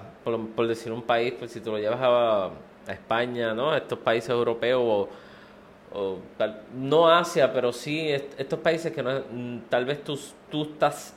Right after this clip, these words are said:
muy cierto de que no hay estas comidas típicas de Puerto Rico, por decir en tal vez Suramérica, que tiene que haber alguno,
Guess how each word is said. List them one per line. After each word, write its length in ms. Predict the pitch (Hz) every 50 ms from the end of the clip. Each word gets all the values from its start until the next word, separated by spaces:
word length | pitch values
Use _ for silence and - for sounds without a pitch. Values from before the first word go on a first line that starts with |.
| - 131
muy 260 | 127 135 151 151 147
cierto 480 | 151 151 147 143 135 123 - - 113
de 140 | 110 110 107
que 120 | 110 110 107
no 220 | 110 107 110 117
hay 200 | 120 120 117 117
estas 220 | 117 120 - 120
comidas 580 | - - 135 123 123 127 127 123 123 123 123 123 - - - - - - - - - - - - -
típicas 420 | - 143 139 147 135 131 127 117
de 80 | 123 120
Puerto 260 | 127 123 123 - 127
Rico, 460 | 123 131 135 - - 127 123 120 117 117 - - - - - -
por 160 | - 110 110
decir 320 | 110 113 110 - 123 110 117
en 220 | 117 113 107 98 92 92 - - - - - - - - - - - - - - - -
tal 120 | 117 104
vez 160 | 101 110 -
Suramérica, 760 | - - 98 95 98 110 127 131 135 120 - 120 117 117 117 - - - - - - -
que 80 | 120
tiene 180 | 113 117 123 120
que 80 | 135 135
haber 180 | 131 135 135
alguno, 720 | 135 135 135 123 131 135 135 135 131 127 120 117 107 82